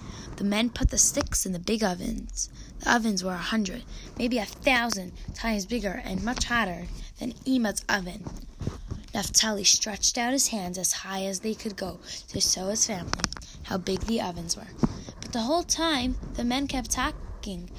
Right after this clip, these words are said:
Abba nodded. They were saying the words, "L'shem Matzos Mitzvah," to remind themselves of what an important mitzvah they were doing.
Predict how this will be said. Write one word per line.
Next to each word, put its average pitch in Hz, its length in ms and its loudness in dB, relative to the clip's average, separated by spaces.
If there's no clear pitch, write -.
Abba 233 260 0
nodded. 233 420 -4
They 226 140 0
were 262 160 2
saying 226 420 2
the 220 100 0
words, - 400 -2
"L'shem 233 560 6
Matzos 208 600 0
Mitzvah," - 420 0
to - 160 2
remind 240 420 2
themselves 190 640 0
of 190 180 -4
what 208 160 0
an 196 140 -2
important 233 640 -2
mitzvah 202 360 0
they 185 160 -4
were 185 160 -2
doing. 180 340 -4